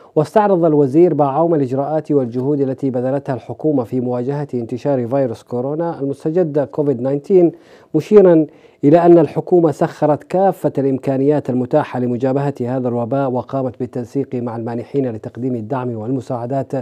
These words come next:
والمستلزمات للقطاع الصحي، مؤكدا استمرار الحكومة في تقديم كل الدعم والمساندة للمانحين والمنظمات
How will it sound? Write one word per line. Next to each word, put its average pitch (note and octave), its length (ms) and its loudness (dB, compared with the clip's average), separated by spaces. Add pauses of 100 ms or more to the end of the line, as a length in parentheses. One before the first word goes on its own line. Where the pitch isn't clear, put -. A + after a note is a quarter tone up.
(520)
والمستلزمات F3 760 2
للقطاع C3 540 -2
الصحي، B2+ 480 -6
مؤكدا A#2+ 540 -6
استمرار D#3+ 440 -2
الحكومة C#3+ 460 -2
في B2 280 -6
تقديم C3+ 460 -4
كل C#3 180 -2
الدعم A2+ 400 -8
والمساندة C3 600 -6
للمانحين B2 560 -4
والمنظمات C#3 720 -4